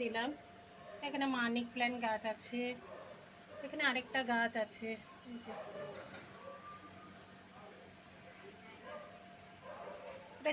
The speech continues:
জানলার সম্মুখেই আমার লাগানো গাছগুলো। সকালে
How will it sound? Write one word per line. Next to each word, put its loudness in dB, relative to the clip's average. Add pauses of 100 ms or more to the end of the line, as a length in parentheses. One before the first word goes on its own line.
জানলার 10 (100)
সম্মুখেই 4 (100)
আমার 2 (100)
লাগানো 4 (120)
গাছগুলো। -2 (2500)
সকালে 12